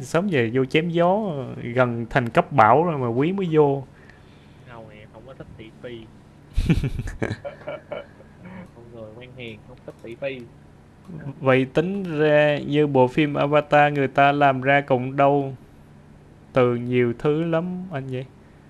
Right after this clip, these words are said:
Speaker 1: Cũng đầu tư. Trời ơi, bộ phim người ta toàn là đầu tư mấy chục triệu, mấy trăm triệu đô không mà hỏi không có nhiều thứ là cái gì. <laughs> Giờ coi thì có bộ phim nào ở nước ngoài mà nó đầu tư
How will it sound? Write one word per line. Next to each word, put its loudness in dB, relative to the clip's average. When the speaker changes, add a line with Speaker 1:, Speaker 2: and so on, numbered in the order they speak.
Speaker 1:
Cũng 2
đầu 6
tư. 2
Trời 8
ơi, 8
bộ 6
phim 4
người 4
ta 8
toàn 6
là 6
đầu 6
tư 8
mấy 4
chục 2
triệu, 6
mấy 4
trăm 4
triệu 4
đô 4
không 0
mà 4
hỏi 2
không 2
có -4
nhiều 4
thứ 4
là 2
cái -2
gì. 0
<laughs> 0
Giờ 8
coi 10
thì 10
có 6
bộ 6
phim 2
nào 8
ở 6
nước 2
ngoài 6
mà -2
nó 4
đầu 6
tư 4